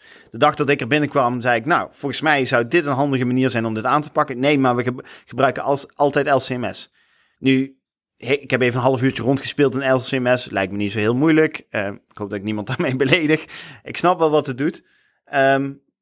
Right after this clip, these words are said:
ik, dus ik ben niet meteen tegen L C M S, maar ik ben wel tegen het, het vast, rigide vasthouden aan de procedure, terwijl we heel allemaal weten dat we in een uitzonderlijke situatie zitten.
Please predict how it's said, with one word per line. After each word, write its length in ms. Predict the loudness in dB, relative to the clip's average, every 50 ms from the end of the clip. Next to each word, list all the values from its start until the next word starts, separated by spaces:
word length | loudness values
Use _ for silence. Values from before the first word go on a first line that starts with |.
| _ _ _
ik, 180 | -6 -4 -2
dus 140 | -2 -2 -2
ik 120 | -2 -2
ben 120 | -2 0 0
niet 120 | 0 -2
meteen 280 | -2 -2 -2 -2 -2 0
tegen 340 | 2 2 2 2 2 0 0
L 40 |
C 100 | -2 -2
M 220 | -6 -4 -2 -2 -4
S, 80 | -4
maar 140 | -4 -4 -4
ik 60 | -2
ben 140 | 0 0 2
wel 180 | 2 2 2 2
tegen 380 | 2 2 2 2 2 0 -2 -2 -2
het, 160 | -6 -8 -8 -10 _ _ -20 -8
het 420 | -2 -2 -2 -2 -4 -10 _ _ _ _ _ _ _
vast, 580 | -20 -18 -16 -8 -2 0 0 0 0 -2 -6
rigide 500 | -6 -6 -6 -6 -6 -4 -4 -4 -4 -2
vasthouden 500 | 0 0 0 0 2 2 2 2 2 0
aan 60 | -2 -6
de 60 | -4
procedure, 480 | -2 -2 -2 -2 -2 -2 0 0 0
terwijl 460 | -2 -2 0 2 2 4 4 2 0 -2
we 180 | -4 -6 -6 -4
heel 300 | -2 0 0 0 0 2
allemaal 340 | 2 2 2 2 2 2
weten 260 | 4 4 2 2 0 -2
dat 120 | -2 -2
we 80 | -2 -4
in 100 | -4 -4
een 60 | -2
uitzonderlijke 640 | -2 -2 -2 -2 0 0 0 2 2 0 -2 -2 -4
situatie 600 | -6 -6 -6 -4 0 0 2 0 0 -4 -8 -12
zitten. 320 | -12 -12 -14 -16 -18 -20